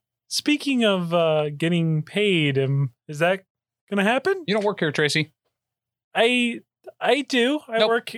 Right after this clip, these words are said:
Speaker 1: I do work here.
Speaker 2: Nope.
Speaker 1: As,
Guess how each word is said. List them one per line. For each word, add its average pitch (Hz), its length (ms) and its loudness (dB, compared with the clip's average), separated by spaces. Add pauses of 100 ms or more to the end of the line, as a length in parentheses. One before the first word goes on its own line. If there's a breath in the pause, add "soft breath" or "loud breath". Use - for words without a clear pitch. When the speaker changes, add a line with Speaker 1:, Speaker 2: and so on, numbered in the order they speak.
(140)
Speaker 1:
I 196 120 2
do 262 380 -2
work 269 240 0
here. 190 340 0 (480)
Speaker 2:
Nope. 156 220 -2 (240)
Speaker 1:
As, 220 300 0